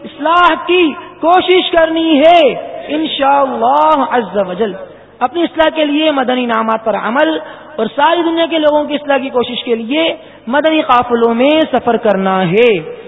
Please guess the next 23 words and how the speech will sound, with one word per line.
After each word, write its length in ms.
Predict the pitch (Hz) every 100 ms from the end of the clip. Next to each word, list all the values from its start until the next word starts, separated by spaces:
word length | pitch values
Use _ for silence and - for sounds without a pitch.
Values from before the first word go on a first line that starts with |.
| -
انشاءاللہ 1200 | 269 311 - 269 254 247 220 202 247 285 302 285 -
عز 300 | 247 196 190 180
و 60 | 180
جل، 240 | 226 196 - - -
اللہ 460 | 240 240 277 349 349 349
کرم 320 | 339 320 320
ایسا 340 | 294 294 294 277
کرے 300 | 269 277 277
تجھ 80 | 320
پہ 360 | 294 262 254
جہاں 280 | 240 226 226
میں، 220 | 262 262 214 - - -
اے 240 | 302 339 349
دعوت 460 | 330 311 302 294
اسلامی 680 | 285 277 226 233 240 247 240 -
تیری 440 | 233 254 302 302
دھوم 560 | 202 160 226 277 277 233
مچی 340 | 208 - 185
ہو۔ 220 | 175 190 - - - -
آمین 400 | 202 214 262 269
بجاہ 220 | 226 208 208
نبی 360 | 202 185 180
الامین 460 | 175 190 226 277